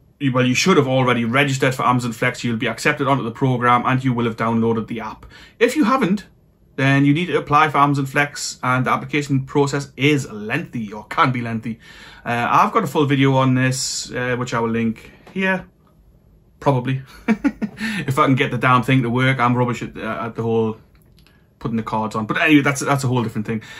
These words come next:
Uh, but I'll, I will put a link on, and I'll put a link in the description. So if, if you are new to Amazon Flex and you aren't registered yet,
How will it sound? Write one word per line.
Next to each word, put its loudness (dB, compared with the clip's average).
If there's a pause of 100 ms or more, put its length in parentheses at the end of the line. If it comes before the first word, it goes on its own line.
(200)
Uh, 4
but 0
I'll, 6
I 6
will 6
put -4
a 4
link 6
on, 4 (120)
and 4
I'll 4
put 0
a 4
link 2
in 0
the 0
description. -2
So 0
if, -2
if -6
you 0
are 6 (460)
new 4
to 0
Amazon 2
Flex -2
and -12
you -4
aren't 4
registered -2
yet, -4